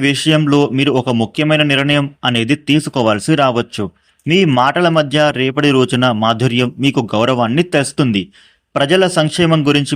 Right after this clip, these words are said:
మీరు రేపటి రోజున మాట్లాడుతారు. రేపటి రోజున రాజకీయ వర్గాలకి చెందిన వాళ్ళకి అనుకూలత బాగా పెరగబోతూ ఉంది. కుంభరాశి వ్యక్తులకు రేపటి రోజున ప్రముఖులతో కొన్ని పరిచయాలు ఏర్పడబోతూ ఉన్నాయి.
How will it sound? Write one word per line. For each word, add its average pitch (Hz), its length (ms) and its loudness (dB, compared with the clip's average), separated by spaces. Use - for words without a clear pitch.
మీరు 139 200 2
రేపటి 131 340 -2
రోజున 110 340 0
మాట్లాడుతారు. 113 680 0
రేపటి 175 340 0
రోజున 156 280 4
రాజకీయ 143 440 0
వర్గాలకి 143 520 0
చెందిన 120 360 0
వాళ్ళకి 127 440 0
అనుకూలత 139 440 0
బాగా 113 280 0
పెరగబోతూ 110 580 0
ఉంది. 101 200 -2
కుంభరాశి 175 640 2
వ్యక్తులకు 147 520 0
రేపటి 143 360 0
రోజున 117 280 0
ప్రముఖులతో 165 540 2
కొన్ని 151 220 0
పరిచయాలు 139 560 0
ఏర్పడబోతూ 123 580 0
ఉన్నాయి. 110 400 0